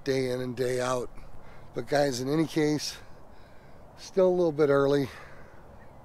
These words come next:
Forecast this coming week is for highs in the thirties, lows in the twenties. Any water temp that we've picked up over the last few days, we're gonna lose it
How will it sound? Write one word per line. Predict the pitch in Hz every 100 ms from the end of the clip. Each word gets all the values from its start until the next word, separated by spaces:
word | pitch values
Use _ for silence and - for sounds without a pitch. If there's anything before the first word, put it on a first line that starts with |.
| - - - - - - - - - - - - - - - - - - - - - -
Forecast | - 165 143 170 147 -
this | 131
coming | - 175 156 143
week | 156 147
is | 135 -
for | - 135 127 123 - - - - - - - - - - -
highs | - 135 147 131
in | 131
the | 117
thirties, | - 160 151 151 139
lows | 135 143 147 131
in | 135
the |
twenties. | 117 - 156 151 147 - - - - - - - - - - - - - - -
Any | 147 170
water | 156 147 151 135
temp | - 160 147
that | 135
we've | 127 117
picked | - 139 151
up | 135
over | 147 131
the |
last | 131 143 135 -
few | 160 143
days, | 143 147 143 135 - - - - - - -
we're | 147
gonna | 139 131
lose | 147 147
it | 131